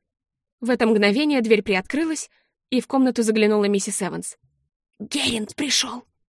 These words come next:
шёпотом сказала она. «Ты в порядке?» — спросила я у Лотти.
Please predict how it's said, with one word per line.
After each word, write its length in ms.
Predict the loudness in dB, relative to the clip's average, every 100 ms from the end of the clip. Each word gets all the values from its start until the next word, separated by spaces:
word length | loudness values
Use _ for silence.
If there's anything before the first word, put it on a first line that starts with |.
| _ -12
шёпотом 400 | -6 -4 -2 -6
сказала 440 | -4 -4 -2 -2
она. 260 | -4 -6 -12 _ _ _ _ _ -6
«Ты 140 | -6
в 80 | -4
порядке?» — 600 | -4 -2 -2 -4 -4 -4 _ _ _ _ -18
спросила 440 | -6 -4 0 0
я 180 | 0 -2
у 60 | -4
Лотти. 360 | -6 -8 -18